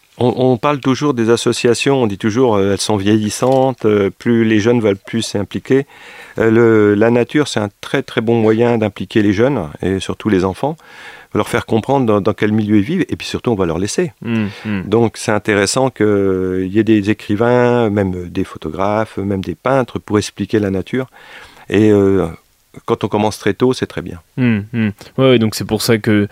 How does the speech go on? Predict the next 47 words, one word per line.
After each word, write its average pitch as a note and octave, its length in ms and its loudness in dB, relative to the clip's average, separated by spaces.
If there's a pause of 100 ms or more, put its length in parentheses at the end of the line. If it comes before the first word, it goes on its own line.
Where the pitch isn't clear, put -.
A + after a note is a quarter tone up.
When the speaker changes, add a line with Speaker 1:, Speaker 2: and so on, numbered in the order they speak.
(180)
Speaker 2:
c'est - 140 -6
important A#2+ 480 2
aussi, B2 320 2
et A2+ 40 0
ça A2 200 0
rend A#2+ 260 2
ce C3+ 160 -6
festival A#2 400 -2
encore A2 220 -2
plus - 160 -6
familial A#2 640 0
qu'il G#2+ 280 -4
ne G#2 120 2
l'est G#2+ 180 2
déjà, A#2 480 2 (380)
de G#2+ 80 -4
pouvoir G#2+ 400 0
avoir G#2 280 2
des G2+ 140 -2
stands G#2 240 -4
dédiés G#2+ 400 -2
vraiment G#2+ 400 0
à, - 40 0
à G2+ 200 0
la G2+ 160 0
jeunesse, A2 440 -2 (280)
à A2 100 -2
travers A#2 360 0
aussi A#2+ 260 2
d'autres B2+ 640 2
auteurs, D#3+ 300 2
Jean-Marie, A#2+ 480 2
euh, A2 160 4
Notbert A#2 400 0 (140)
par G#2+ 160 -2
exemple, B2+ 360 -2
qui A2 120 -8
pourra G#2 360 0
dédicacer G#2 540 -2
aussi A2+ 240 -6
ses, G#2 220 -4 (240)
ses A2+ 180 0
ouvrages. B2 200 2
Aujourd'hui, A#2+ 160 2
c'est A2 160 -4
de G#2 100 -2
l'enluminerie C3 800 2